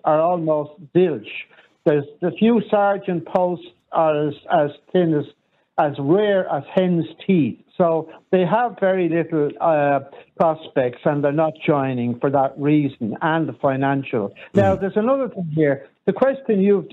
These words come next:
Speaker 1: have today is about faith in An Garda Síochána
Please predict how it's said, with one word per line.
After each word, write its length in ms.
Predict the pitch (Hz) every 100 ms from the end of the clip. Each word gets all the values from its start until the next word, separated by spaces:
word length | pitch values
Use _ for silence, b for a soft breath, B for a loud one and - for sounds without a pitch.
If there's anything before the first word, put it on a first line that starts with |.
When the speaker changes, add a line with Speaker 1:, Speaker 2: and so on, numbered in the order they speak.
| -
Speaker 1:
have 300 | 147 143 147
today 320 | 147 143 151 147
is 80 | 139
about 300 | 131 147 143 - -
faith 300 | 180 196 175 -
in 120 | 151
An 220 | 139 127
Garda 380 | 117 143 135 123 123
Síochána 560 | 139 127 143 123 123 113